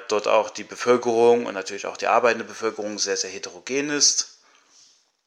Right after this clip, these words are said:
könnte man ja zum Beispiel sagen, gut, Münchner oder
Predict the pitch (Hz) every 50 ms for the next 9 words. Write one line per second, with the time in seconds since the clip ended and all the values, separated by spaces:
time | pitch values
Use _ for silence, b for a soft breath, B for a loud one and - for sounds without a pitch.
0 | _ _ _ _ _ - B B B B B - - 123 123 131 131 131 131 127
1 | 123 120 120 123 123 120 - 131 117 117 120 117 117 117 117 117 - 120 123 120
2 | 117 113 113 110 - - 123 117 113 113 113 107 104 101 - 101 98 98 98 95
3 | 92